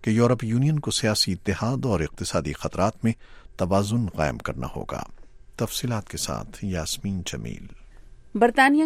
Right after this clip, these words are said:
Speaker 2: کی یورپی یونین سے اخراج پر ہونے والی ووٹنگ کے بعد یورپی یونین اپنے زخم مندمل کرنے کی کوشش کر رہی ہے۔ اگرچہ یورپی انضمام کو ایک تکلیف دہ دھچکا لگا ہے، تاہم بلاک کے اہم ارکان زور دے کر کہہ رہے ہیں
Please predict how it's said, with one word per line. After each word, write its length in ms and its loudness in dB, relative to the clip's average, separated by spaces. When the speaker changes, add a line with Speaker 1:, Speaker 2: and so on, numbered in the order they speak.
Speaker 2:
کی 200 2
یورپی 280 4
یونین 340 2
سے 280 -2
اخراج 500 0
پر 100 0
ہونے 260 2
والی 220 0
ووٹنگ 340 -2
کے 100 0
بعد 220 0
یورپی 360 6
یونین 360 2
اپنے 240 0
زخم 400 0
مندمل 340 0
کرنے 320 -2
کی 120 -6
کوشش 320 -4
کر 160 -2
رہی 260 -2
ہے۔ 200 -2
اگرچہ 340 2
یورپی 580 0
انضمام 480 0
کو 240 -2
ایک 260 2
تکلیف 360 -4
دہ 180 4
دھچکا 320 -4
لگا 300 0
ہے، 100 -4
تاہم 340 0
بلاک 360 6
کے 200 -2
اہم 240 -2
ارکان 440 0
زور 160 0
دے 160 -2
کر 180 -4
کہہ 100 -4
رہے 140 -2
ہیں 360 0